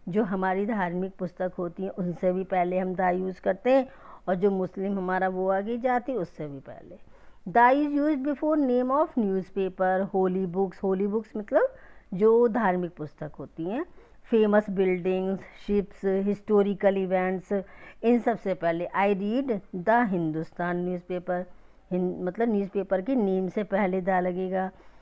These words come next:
होली बुक हमारी रामायण है तो the रामायण is a famous book,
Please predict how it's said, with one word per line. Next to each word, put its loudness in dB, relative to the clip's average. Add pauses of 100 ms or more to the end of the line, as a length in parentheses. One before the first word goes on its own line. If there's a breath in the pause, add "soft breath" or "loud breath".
(160 soft breath)
होली 6
बुक 4
हमारी 2
रामायण 2
है 2 (300 loud breath)
तो -2
the 6
रामायण 0
is -4
a 2
famous -6
book, -4